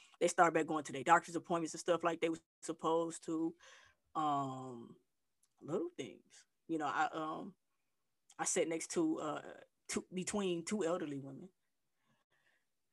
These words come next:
And, uh, I used to, you know,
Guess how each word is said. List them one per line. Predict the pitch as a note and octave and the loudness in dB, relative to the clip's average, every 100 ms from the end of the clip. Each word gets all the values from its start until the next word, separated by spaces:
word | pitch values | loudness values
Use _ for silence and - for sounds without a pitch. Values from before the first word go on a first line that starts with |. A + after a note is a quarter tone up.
| _ - _ _ - | _ -20 _ _ -8
And, | D#3 D3 - | -4 -2 -2
uh, | D3+ C#3+ - - - _ _ | -2 -2 -4 -8 -12 _ _
I | G3+ | 2
used | G#3 | 4
to, | D3+ C#3 _ _ _ - - | 0 -4 _ _ _ -12 -2
you | D#3+ | -2
know, | C#3+ C#3 | -2 -6